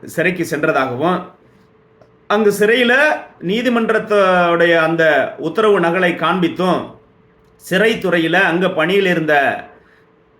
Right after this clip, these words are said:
அ, காவலர்கள், ஆ, வழக்கறிஞரை ரொம்ப உதாசீனப்படுத்தி அவமரியாதை செய்ததாகவும் அந்த செய்தி வந்திருக்கிறது.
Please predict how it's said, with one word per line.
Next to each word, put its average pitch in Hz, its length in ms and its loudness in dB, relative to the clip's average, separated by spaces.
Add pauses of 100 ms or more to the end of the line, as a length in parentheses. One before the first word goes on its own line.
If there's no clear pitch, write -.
(960)
அ, 147 120 -2
காவலர்கள், 180 920 0 (480)
ஆ, 143 800 0
வழக்கறிஞரை 190 540 2
ரொம்ப 175 600 2
உதாசீனப்படுத்தி 170 680 -2
அவமரியாதை 175 640 2
செய்ததாகவும் 139 920 -2 (340)
அந்த 135 180 -8
செய்தி 147 300 -2
வந்திருக்கிறது. 131 800 -4